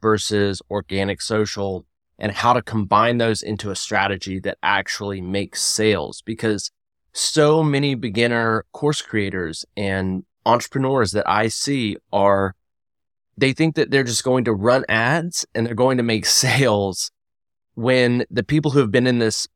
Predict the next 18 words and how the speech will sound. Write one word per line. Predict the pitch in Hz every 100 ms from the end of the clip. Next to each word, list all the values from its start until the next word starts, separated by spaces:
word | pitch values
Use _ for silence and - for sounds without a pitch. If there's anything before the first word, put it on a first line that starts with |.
| _
for | 117 113
a | 110
while | 107 107 107 104
understand | - 107 107 - - 107 107 101 92 -
that | 104 -
there's | 101 101 98 - _ _
honestly | 92 117 110 - 107
a | - -
better | 107 101
strategy | 95 - - 104 107 98 104 95 90 -
on | 101
the | 95
back | 87 98 98
end | 104 117 170 - _
that | - 107 101 85
you | 110
can | 117 117
implement. | 92 107 95 90 82 _